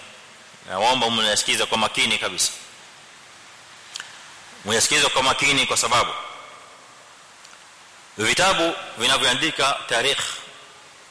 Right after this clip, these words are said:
ya Uislamu leo na baadhi ya wanaoandika kuhusu sahabatu Rasulillahi sallallahu alayhi wasallam leo, hasa katika mambo ya vita na yale yaliyotokea baina yao masahaba, kuna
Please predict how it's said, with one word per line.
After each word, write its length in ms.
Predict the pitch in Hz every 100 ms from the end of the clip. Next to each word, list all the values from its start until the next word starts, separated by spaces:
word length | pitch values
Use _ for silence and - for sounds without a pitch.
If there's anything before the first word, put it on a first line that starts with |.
| - - 107
ya 160 | 107
Uislamu 560 | 117 117 - 131 131 117
leo 260 | 120 104 - - - - - - - - - - - - - - -
na 160 | 117 131
baadhi 460 | 131 165 185 165
ya 80 | 156
wanaoandika 680 | 143 139 135 131 135 160 156
kuhusu 400 | - 135 135 -
sahabatu 580 | - - 175 170 151 147
Rasulillahi 600 | 135 - 139 131 156 143
sallallahu 500 | 135 123 123 139 131
alayhi 240 | 117 120
wasallam 460 | 113 110 143 160 160 113
leo, 300 | 117 156 185 - - - - - -
hasa 280 | 151 160 143
katika 300 | 135 131 127
mambo 300 | 135 143 131
ya 160 | 123 117
vita 560 | 110 113 165 - 180 196 - -
na 100 | 110
yale 160 | 123 147
yaliyotokea 600 | 135 127 127 - 156 131
baina 440 | 123 127 131 127 127
yao 320 | 160 160 131
masahaba, 540 | 123 120 113 160 190 - - - - - - - - - - - -
kuna 400 | 160 165 147 143